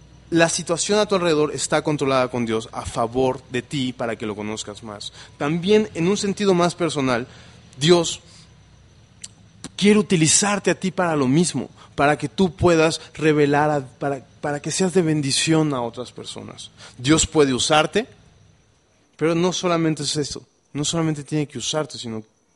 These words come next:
quiere glorificarse a través de tu vida. Dios usa a Satanás, y no necesariamente, esos, es-, o sea, no necesariamente Satanás quiere glorificar a Dios,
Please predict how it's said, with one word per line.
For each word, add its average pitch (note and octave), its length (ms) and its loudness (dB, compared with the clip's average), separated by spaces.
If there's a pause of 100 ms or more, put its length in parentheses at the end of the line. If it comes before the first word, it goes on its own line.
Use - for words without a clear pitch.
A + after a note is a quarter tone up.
quiere D3 240 -2
glorificarse B2 720 -4
a A#2 60 -8
través G#2+ 240 -14
de G#2+ 60 -12
tu G#2+ 140 -14
vida. A#2 220 -10 (540)
Dios A#2+ 280 -4
usa A2+ 180 -6
a F#2 40 -8
Satanás, A2 640 -6 (1160)
y C3 80 -2
no B2 160 2
necesariamente, A2 1040 -4 (920)
esos, B2 460 -4 (100)
es-, A#2+ 240 -6
o A2 80 -14
sea, A2+ 160 -4
no A#2+ 140 0
necesariamente A2+ 1080 -6
Satanás G2+ 400 -8
quiere G#2+ 280 -6 (360)
glorificar G#2+ 500 -2
a F#2 80 -4
Dios, C#3 400 -6